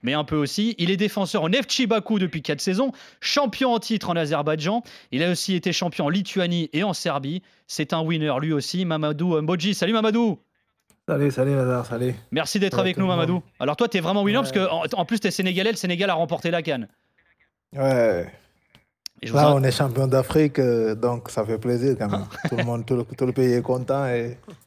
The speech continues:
Speaker 2: on est content, machallah.
Speaker 1: Eh ben, je vous invite à aller écouter, euh, le podcast After Galaxy, d'ailleurs, le bilan sur, euh, la can. Tiens, Abdellah, est-ce que l'ambiance rime avec confiance à Karabag à quelques jours de ce barrage, euh, d'Europa Conference League face à l'O M ?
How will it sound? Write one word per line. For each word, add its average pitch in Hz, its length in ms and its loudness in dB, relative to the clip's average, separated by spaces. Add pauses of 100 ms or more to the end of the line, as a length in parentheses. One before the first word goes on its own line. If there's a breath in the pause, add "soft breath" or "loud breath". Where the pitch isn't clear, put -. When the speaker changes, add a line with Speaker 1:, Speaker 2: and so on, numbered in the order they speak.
(960 soft breath)
Speaker 2:
on 139 60 2
est 139 100 2
content, 139 380 2
machallah. 110 480 0 (500 loud breath)
Speaker 1:
Eh 117 60 -4
ben, 117 80 0
je 127 80 -8
vous 143 80 -2
invite 160 180 -2
à 165 40 2
aller 147 100 0
écouter, 151 360 -2
euh, 123 400 0
le 127 120 -2
podcast 156 380 -4
After 151 220 -4
Galaxy, 147 380 -4
d'ailleurs, 147 320 0
le 127 160 -2
bilan 151 320 -2
sur, 147 300 -6
euh, 113 420 -2
la 160 140 -2
can. 185 160 -2 (280 loud breath)
Tiens, 247 200 0
Abdellah, 208 440 0 (240 loud breath)
est-ce 147 160 -4
que - 80 0
l'ambiance 208 460 2
rime 190 200 0
avec 160 200 0
confiance 175 420 -4
à 151 60 0
Karabag 151 460 0
à 139 80 0
quelques 156 260 -4
jours 156 160 -2
de 147 100 -2
ce 127 120 -6
barrage, 143 380 -2
euh, 120 120 0
d'Europa 135 360 -2
Conference 139 460 -4
League 143 120 -4
face 120 200 -4
à 117 60 -2
l'O 123 100 0
M ? 117 200 -4